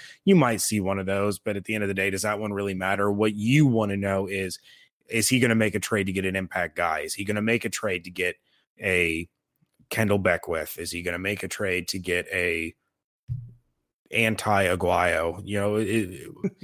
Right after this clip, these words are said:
<laughs> is he, is he going to make a, a headline trade? Uh, and I think that's kinda what you're looking at.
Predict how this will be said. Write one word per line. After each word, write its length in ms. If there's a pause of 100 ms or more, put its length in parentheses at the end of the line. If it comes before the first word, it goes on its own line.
(100)
<laughs> 160
is 200
he, 260
is 160
he 120
going 320
to 80
make 240
a, 40
a 380
headline 520
trade? 440 (380)
Uh, 60
and 340
I 80
think 180
that's 160
kinda 220
what 160
you're 100
looking 220
at. 100